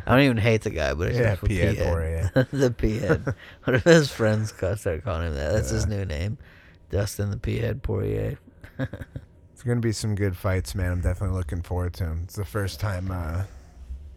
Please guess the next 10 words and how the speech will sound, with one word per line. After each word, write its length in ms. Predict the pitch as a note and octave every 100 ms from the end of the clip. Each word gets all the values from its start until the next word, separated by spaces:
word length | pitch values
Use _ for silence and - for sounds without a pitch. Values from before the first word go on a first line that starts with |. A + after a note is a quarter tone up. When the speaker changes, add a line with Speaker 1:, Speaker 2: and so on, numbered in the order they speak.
| - - - -
Speaker 2:
we've 120 | F#2+
had 220 | G2+ F#2+ F2
any 160 | F2
action 480 | F#2 F2+ F2+ - E2
since 300 | E2+ F#2+ E2+
the 120 | - F2
Rona 320 | F2 F2 E2 F2
Speaker 1:
Yeah. 220 | F#2+ C#2
Speaker 2:
hit, 100 | C2
so. 400 | - D#2 D2+ F#2